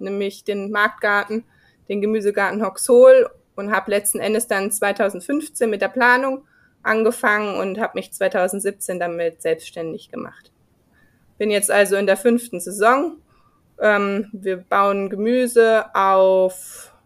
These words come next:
zweieinhalbtausend Quadratmetern, also das sozusagen Beet plus Wegfläche an und haben noch zweimal hundert Quadratmeter Folientunnel, etwa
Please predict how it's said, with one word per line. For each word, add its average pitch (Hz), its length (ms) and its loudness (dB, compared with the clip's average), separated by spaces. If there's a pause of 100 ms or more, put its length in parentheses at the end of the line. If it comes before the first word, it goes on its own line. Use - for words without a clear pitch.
zweieinhalbtausend 202 1300 -2
Quadratmetern, 240 1200 0 (460)
also 185 460 -8
das - 220 -10
sozusagen 190 340 -6
Beet 208 320 -2
plus - 240 -4
Wegfläche 240 600 -2
an 226 340 0 (800)
und 196 640 -2
haben 190 260 -4
noch 185 240 -4 (480)
zweimal 196 1080 2
hundert 202 380 -2
Quadratmeter 185 580 -4
Folientunnel, 247 840 4 (340)
etwa 190 640 -4